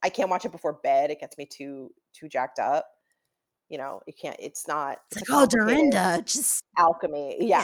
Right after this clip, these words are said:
Speaker 2: can't do it. <laughs>
Speaker 1: <laughs>
Speaker 2: Why is she doing this
Speaker 1: Don't get me
Speaker 2: with
Speaker 1: started
Speaker 2: her
Speaker 1: on Dorinda.
Speaker 2: arms?"
Speaker 1: Why is she doing any of it?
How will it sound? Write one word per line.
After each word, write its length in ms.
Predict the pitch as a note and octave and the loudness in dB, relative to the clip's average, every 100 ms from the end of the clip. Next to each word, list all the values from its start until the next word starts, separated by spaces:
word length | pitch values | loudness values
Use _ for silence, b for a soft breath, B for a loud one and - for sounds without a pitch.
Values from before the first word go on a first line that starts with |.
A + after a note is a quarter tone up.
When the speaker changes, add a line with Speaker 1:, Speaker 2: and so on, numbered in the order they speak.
| F3+ | 0
Speaker 2:
can't 60 | |
do 240 | - C4 A3 | 4 6 6
it. 680 | D4+ - C#4+ C#4+ C#4+ D#4 - | 4 2 4 4 6 4 4
<laughs> 20 | |
Speaker 1:
<laughs> 160 | - D4+ | 2 2
Speaker 2:
Why 160 | C#4 D#4 | 4 2
is 100 | - | 0
she 140 | A#3 | -8
doing 340 | G3+ D#4 B3 | -8 -8 -6
this 160 | G3 F3+ | -6 4
Speaker 1:
Don't 180 | A3+ A3 | 4 6
get 100 | G#3+ | 2
me 80 | G#3+ | 2
Speaker 2:
with 80 | |
Speaker 1:
started 420 | - - F3 D#3+ G3 | -4 0 2 2 0
Speaker 2:
her 80 | |
Speaker 1:
on 160 | - A#3+ | 2 4
Dorinda. 340 | C#4+ A#3 G#3 | 4 4 2
Speaker 2:
arms?" 340 | A#3 - A#3+ - _ _ _ _ _ - | 0 0 -4 -8 _ _ _ _ _ -14
Speaker 1:
Why 360 | D#3 D3+ D#3 D#3+ | -4 0 2 0
is 80 | E3+ | -4
she 140 | - | -12
doing 280 | F3+ D#3 D3+ - | -12 -6 -6 -8
any 160 | - E4 | -10 -10
of 60 | - | -10
it? 100 | - | -10